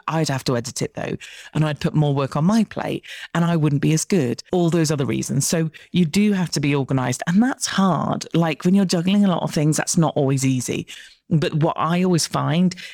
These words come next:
is I bring myself back to centre all the time. So I will often sit, well, I, as you know, I plan my days and I plan my week, but I will often do a very quick, like, notes of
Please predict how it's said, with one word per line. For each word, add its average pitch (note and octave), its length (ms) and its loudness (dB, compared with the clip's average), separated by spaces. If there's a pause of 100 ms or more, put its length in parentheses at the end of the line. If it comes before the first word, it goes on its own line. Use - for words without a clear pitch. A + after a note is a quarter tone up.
(140)
is D3+ 100 0
I E3 40 0
bring D#3+ 320 2
myself D#3 360 -2
back - 220 -8
to D3 100 -6
centre C3+ 400 -4 (100)
all C3+ 180 0
the - 100 -2
time. D#3 480 2 (320)
So D#3+ 300 0
I D#3 120 0
will D3+ 300 -2
often C#3 720 0 (580)
sit, - 500 -2 (120)
well, C#3+ 280 0
I, D3 200 -2
as C#3+ 220 0
you C#3 80 2
know, B2+ 180 2
I C3 60 -2
plan B2+ 240 -4
my A#2+ 140 0
days A#2 320 -2
and B2+ 80 -2
I A#2 40 -2
plan A#2+ 220 -4
my A2 120 0
week, F3 360 0
but - 120 -4
I C#3+ 80 -2
will C3+ 160 -2
often C3+ 460 -2 (800)
do D3+ 140 0
a C#3 60 0
very C#3+ 420 0
quick, - 400 -4
like, B2+ 260 -2
notes C#3 640 2
of C#3+ 100 -6